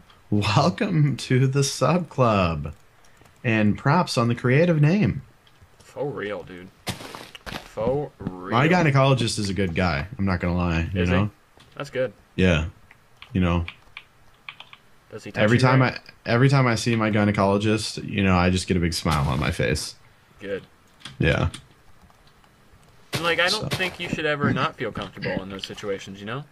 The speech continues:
Speaker 1: Right.
Speaker 2: So it's good that he keeps you comfortable.
Speaker 1: Yeah. You don't, you don't, you know, anytime that you can say,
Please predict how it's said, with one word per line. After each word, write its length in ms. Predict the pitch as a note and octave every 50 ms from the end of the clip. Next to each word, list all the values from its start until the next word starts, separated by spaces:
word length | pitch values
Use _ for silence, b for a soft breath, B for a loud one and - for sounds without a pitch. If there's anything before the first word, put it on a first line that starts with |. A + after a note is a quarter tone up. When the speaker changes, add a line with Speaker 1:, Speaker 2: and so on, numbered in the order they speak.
| - - - - - _ - - - - - - _ - - -
Speaker 1:
Right. 200 | - A2 A#2 A2+ F2
Speaker 2:
So 40 |
it's 140 | - - -
good 160 | - D#3+ -
that 100 | F3 D3+ C#3+
he 120 | E3 D3
keeps 260 | C#3 D3+ D#3+ - -
you 60 | - -
comfortable. 480 | - E2 C#2+ - - D2+ C#2 C#2+ C#2+ - _ _ _ _ _ _ _ _
Speaker 1:
Yeah. 260 | - D3 D3 G#2+ E2+ D2+ - - - - - _ _ _ _ _ _ _ _ _ _ _ _ - - _ - - - _ _ _
You 120 | - A2
don't, 340 | A2 C#3+ D#3 E3 D#3+ C3 -
you 320 | G#2+ A#2 A2+ A#2+ C3 C#3 D3
don't, 440 | C#3 C#3+ C3+ C#3+ D#3 D3+ - - - _ _ _ -
you 140 | A#2+ A#2+ A#2
know, 280 | G#2 G2 F#2 F2+ F2
anytime 520 | - - C3 D#3+ E3+ D#3 E3+ D3+ D3 C#3+ C3
that 320 | A#2+ G#2+ F#2+ - - -
you 160 | G#2 G#2+ A#2 A2+
can 140 | - A2
say, 560 | G2+ - - A2+ G#2+ G2+ G2+ G2+ G2 F#2+ F#2